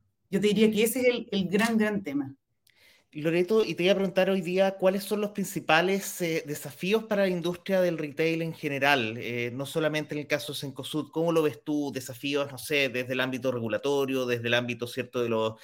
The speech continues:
Speaker 2: de cómo se, están, digamos, eh, comportándose hoy día los consumidores, lo, lo hemos hablado a lo largo de toda la conversación, que son más digitales, pero también, por ejemplo, en el ámbito regulatorio se han imple-, implementado una serie también de normas ahí que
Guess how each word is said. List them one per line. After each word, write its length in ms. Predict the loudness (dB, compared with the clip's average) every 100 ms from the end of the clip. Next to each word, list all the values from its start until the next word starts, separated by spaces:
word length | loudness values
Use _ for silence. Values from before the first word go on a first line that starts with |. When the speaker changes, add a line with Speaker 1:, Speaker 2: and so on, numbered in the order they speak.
| -14 -8
Speaker 2:
de 80 | -4
cómo 300 | -2 -2 -4
se, 240 | -8 -10 -10 -10
están, 640 | -4 -2 -2 -4 -8 -10
digamos, 680 | -2 2 2 2 2 0 -4
eh, 320 | -4 -4 -4
comportándose 640 | -8 -8 -4 -2 -2 -2 -4
hoy 80 |
día 160 | 0 0
los 100 | 0
consumidores, 680 | -10 -10 0 4 4 4 2
lo, 100 | 0 -4 -6
lo 200 | -2 -2
hemos 180 | -2 -4
hablado 220 | -2 -2
a 40 |
lo 120 | -2
largo 180 | -4 -6
de 60 | -6
toda 140 | -6
la 60 | -8
conversación, 520 | -12 -14 -10 -8 -8
que 80 | -10
son 100 | -12
más 140 | -14
digitales, 420 | -12 -2 0 0 -4 -18 -4
pero 140 | 0
también, 220 | 2 2 0
por 100 | -2
ejemplo, 220 | -2 2
en 40 |
el 40 | 2
ámbito 260 | 2 0
regulatorio 480 | 0 0 -2 -2 -2
se 120 | -2
han 80 | -4
imple-, 340 | -4 -6 -6 -6
implementado 640 | -8 -4 -4 -2 2 2
una 140 | 0
serie 240 | -2 -2 0
también 320 | 0 -2 -2
de 80 | -2
normas 340 | 0 0 0 2
ahí 280 | 0 0
que 300 | 0 0 0